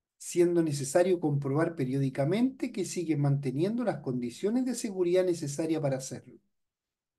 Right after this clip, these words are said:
Por lo anterior, la autoridad ha dispuesto una revisión técnica de reglamento,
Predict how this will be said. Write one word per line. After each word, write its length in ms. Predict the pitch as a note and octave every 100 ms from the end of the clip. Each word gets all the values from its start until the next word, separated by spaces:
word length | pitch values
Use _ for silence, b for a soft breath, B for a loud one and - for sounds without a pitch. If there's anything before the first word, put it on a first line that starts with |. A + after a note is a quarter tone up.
| _
Por 220 | C#4+ D#4
lo 120 | C#4+
anterior, 680 | C4 A#3+ B3 A3 E3+ C#3+ - _ _ _ _ _ _ _ _ _ _ _ -
la 120 | G3+
autoridad 800 | A3+ - A#3 G#3 G3+ B3 - -
ha 120 | G3
dispuesto 520 | G#3+ G3+ - A#3 A3+
una 140 | B3 A3+
revisión 480 | F#3+ E3+ - F3 E3+
técnica 400 | F#3+ F3+ F3 D#3
de 100 | D3+
reglamento, 800 | D3 C#3+ D#3 A#3 G#3 - A#2+